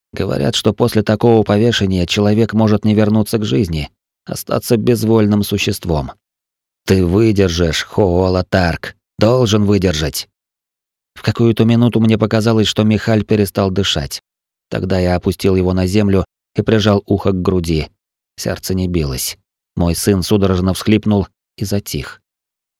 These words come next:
Я бы остановил смерть, будь у меня с собой яд Кракена, но сейчас оставалось надеяться лишь на свои силы.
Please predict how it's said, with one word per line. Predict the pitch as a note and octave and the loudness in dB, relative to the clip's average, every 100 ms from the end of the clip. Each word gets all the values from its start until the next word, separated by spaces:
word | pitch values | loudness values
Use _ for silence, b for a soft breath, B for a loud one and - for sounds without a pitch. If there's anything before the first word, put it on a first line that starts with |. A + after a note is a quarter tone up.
| - | -6
Я | B2+ | -2
бы | B2 | 0
остановил | A#2+ - A#2+ B2 C3 G2+ | 0 0 2 4 4 2
смерть, | G#2 F#2 D#2+ - - _ | 0 0 -2 -6 -16 _
будь | G#2 G#2 | 2 2
у | G#2 | 2
меня | G#2 G#2 | 2 2
с | G2 | 0
собой | - G2+ G2+ G2 | 0 2 2 2
яд | G2+ F#2+ | 2 0
Кракена, | - G2+ F2+ F2+ E2 D2 - _ _ | -2 -2 -2 -2 -2 -4 -10 _ _
но | G2+ F#2+ | -2 -2
сейчас | F2 G2 - A#2 G2+ | 0 0 2 0 2
оставалось | F#2 G#2 G#2 G#2 G2 | 0 2 2 2 0
надеяться | G#2 G2+ G#2+ G#2 G2 G#2 | 0 2 2 2 2 2
лишь | G#2 G#2 | 2 0
на | G2+ | -2
свои | G2 G2 | 0 -2
силы. | F#2+ - F2 D2 | -2 -2 0 -2